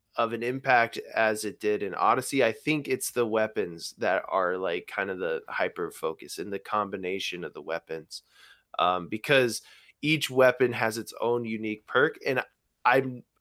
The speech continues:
I don't wanna start a rumor, but, like, from what I've been testing and seeing, at least reading, is, like, for ex-, here, I'll just give you a blatant example. I got a shield that had a perk that said,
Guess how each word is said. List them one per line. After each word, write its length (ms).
I 60
don't 120
wanna 160
start 280
a 40
rumor, 320
but, 220
like, 200
from 240
what 140
I've 200
been 220
testing 520
and 160
seeing, 640
at 180
least 260
reading, 720
is, 240
like, 420
for 220
ex-, 140
here, 160
I'll 100
just 180
give 140
you 120
a 40
blatant 320
example. 440
I 120
got 220
a 60
shield 580
that 140
had 160
a 60
perk 440
that 180
said, 360